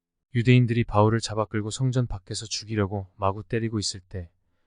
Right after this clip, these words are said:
예루살렘에 주둔해 있던 로마 포병부대 군단 사령관인 천부장 글라우디오 루시아가 듣고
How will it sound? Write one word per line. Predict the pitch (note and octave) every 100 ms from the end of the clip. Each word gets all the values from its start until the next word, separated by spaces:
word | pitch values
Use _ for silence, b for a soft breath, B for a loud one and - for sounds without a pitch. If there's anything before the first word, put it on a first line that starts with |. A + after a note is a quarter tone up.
| _ A2
예루살렘에 | A2 A2+ A2 G2+ G2+ G2
주둔해 | - - G#2+ G#2+
있던 | G2 - G2
로마 | G2 G2+
포병부대 | - G#2 G#2 G#2 G2+ G#2 -
군단 | A2 G#2 G#2+
사령관인 | G2+ A#2 A2+ G#2 G#2 G#2
천부장 | C3+ C3 A#2+ A#2 A2
글라우디오 | G#2+ G#2 G#2 G2+ G#2 G2
루시아가 | F#2 - G2 G2
듣고 | B2+ - - D#2+